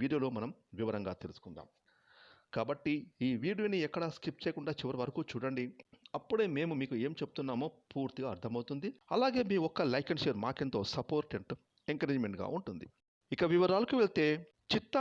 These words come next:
నక్షత్రం మూడు, నాలుగు పాదాలు, స్వాతి నక్షత్రం ఒకటి, రెండు, మూడు, నాలుగు పాదాలు, విశాఖ నక్షత్రం ఒకటి, రెండు, మూడు పాదాలు, మొత్తం తొమ్మిది నక్షత్ర పాదాలు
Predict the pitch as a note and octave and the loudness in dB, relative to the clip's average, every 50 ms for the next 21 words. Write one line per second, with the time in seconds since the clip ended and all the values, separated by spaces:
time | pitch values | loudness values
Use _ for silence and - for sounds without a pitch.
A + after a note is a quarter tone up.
0 | C4+ A#3 G3 D#3+ - - E3+ - G3+ F#3 E3+ D3+ D#3 D3+ D3 C#3 C3 A#2+ A2+ G#2+ | 4 4 2 2 0 -2 -4 -2 0 0 0 2 2 2 2 2 2 2 2 0
1 | A2+ - A2+ G#2+ A2 A2 C3 C#3+ E3 C4 - _ _ _ - - - - - A3 | 0 0 0 -2 0 0 0 0 0 0 -4 _ _ _ -12 -8 -4 -2 0 0
2 | F#3 - - C4+ B3+ F#3 - - F3 - - D3+ A2+ A2+ B2+ D3+ - F#3+ F#3 F3 | 0 2 2 2 2 2 0 0 -2 -2 -2 -2 -4 -4 -4 -4 -2 -2 0 0
3 | E3+ D#3+ D#3 D3+ C#3+ C3 A#2+ G#2+ F#2+ F#2 F#2+ G#2 A#2 B2 - C3 B2+ B2+ B2 D3 | 0 0 0 0 0 0 0 0 0 0 -2 0 -2 -2 -2 -2 -4 -2 -2 -2
4 | F3+ B3+ - _ _ _ _ _ _ _ _ - A2 - - - B3 A#3 - A3+ | -4 -4 -6 _ _ _ _ _ _ _ _ -6 -4 -2 0 0 0 2 2 0
5 | G3+ E3 - - D#3 - D#3 A#2+ A2 G#2+ - D#3+ - A#3+ A#3 A3 G#3+ F3 D#3+ D#3+ | 0 0 0 -2 -2 -2 -2 -4 -4 -4 -8 -8 -4 -4 -2 -2 -2 -4 -4 -4
6 | D#3 C3+ C3 C3 B2+ C3 - - G2 A2+ B2 C#3+ D3+ D#3 C3+ C3 C3+ - - E3 | -2 -2 -2 -2 -2 -4 -4 -2 0 0 2 0 0 0 0 -2 -4 -2 -2 -2
7 | B2 A2 G#2+ - _ - C#3+ D3+ D#3 D3+ A#2 A2+ G#2 A2+ A#2+ - - F#3 F3 F3 | -2 -2 -4 -6 _ -4 -2 0 0 0 2 0 0 0 -2 -2 -2 -2 -2 -2
8 | E3 - B2 A2 G2 A2+ B2 - C4 | -4 -4 -4 -4 -2 -2 -2 -4 -4